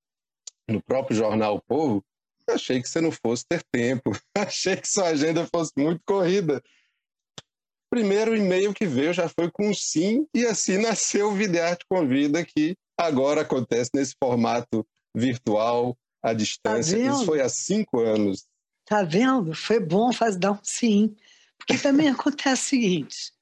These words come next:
Speaker 2: a
Speaker 1: Hum.
Speaker 2: gente fica, agora então com a pandemia nem se fala, mas fica
Speaker 1: Uhum.
Speaker 2: todo mundo muito enfiado na sua própria cidade, no seu lugar, então.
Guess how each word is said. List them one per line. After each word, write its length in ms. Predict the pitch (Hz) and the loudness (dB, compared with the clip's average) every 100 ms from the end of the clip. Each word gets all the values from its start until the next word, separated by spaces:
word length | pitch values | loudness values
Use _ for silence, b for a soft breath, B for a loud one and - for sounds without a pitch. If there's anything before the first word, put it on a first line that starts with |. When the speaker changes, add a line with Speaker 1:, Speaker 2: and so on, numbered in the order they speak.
| _ _ _ _ _ - | _ _ _ _ _ -2
Speaker 2:
a 80 | 226 | 0
Speaker 1:
Hum. 40 | |
Speaker 2:
gente 340 | - 294 - | 0 -2 -4
fica, 280 | - 320 - 262 | -4 -4 -2 -2
agora 420 | 220 226 190 285 | 0 0 0 0
então 240 | 311 302 269 | 0 0 -2
com 80 | 277 | -2
a 60 | |
pandemia 600 | - 233 247 214 208 220 262 | 0 0 2 2 2 2 2
nem 180 | 254 | 2
se 160 | 226 - | 0 -2
fala, 440 | - 180 165 151 - b b b - | -4 -2 -2 -4 -10 b b b -2
mas 120 | 269 | 0
fica 120 | 262 | 2
Speaker 1:
Uhum. 80 | 247 | 2
Speaker 2:
todo 220 | 311 311 285 | 2 0 2
mundo 220 | 247 240 | 2 4
muito 680 | 226 302 294 - 185 156 160 _ _ _ _ | 4 4 2 0 -2 -2 -6 _ _ _ _
enfiado 1000 | 254 254 - 240 208 220 269 170 170 147 - _ _ _ _ - | 0 2 0 2 2 2 0 -2 -6 -8 -14 _ _ _ _ -12
na 60 | |
sua 300 | 202 - 294 | -10 -2 -2
própria 360 | - - 277 269 | -2 -2 -2 -4
cidade, 720 | - 202 214 247 240 233 202 170 | -4 0 2 4 4 2 2 0
no 100 | 220 | 0
seu 220 | - 233 | 0 0
lugar, 320 | 233 190 208 | 2 2 0
então. 280 | 220 190 165 | 0 0 -2